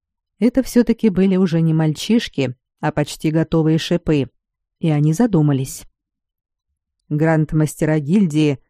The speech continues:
добротой и милосердием никогда не славились. Да и кому понравится, если юные идиоты сломают то, над чем работаешь много лет?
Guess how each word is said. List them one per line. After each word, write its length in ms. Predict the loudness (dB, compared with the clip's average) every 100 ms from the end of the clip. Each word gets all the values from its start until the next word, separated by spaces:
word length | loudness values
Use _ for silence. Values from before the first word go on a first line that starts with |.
| _
добротой 520 | -2 0 0 0 0
и 20 | 2
милосердием 720 | 2 -2 0 -2 0 0 0
никогда 380 | 0 -2 0
не 120 | 0 0
славились. 640 | 0 -2 -2 -6 -10 -14 -20 _ _ _ -2
Да 140 | 0
и 60 | 2
кому 260 | 4 4
понравится, 600 | 4 0 2 0 -2 -2
если 280 | -4 -2 -4
юные 440 | 0 2 0 -2
идиоты 440 | -2 0 0 0 -4
сломают 520 | -2 0 2 0 0
то, 220 | 0 0 -2 _ _
над 140 | -6 -4
чем 200 | -2 -2
работаешь 520 | 0 -2 -2 -4 0
много 260 | 0 2 2
лет? 320 | 0 -2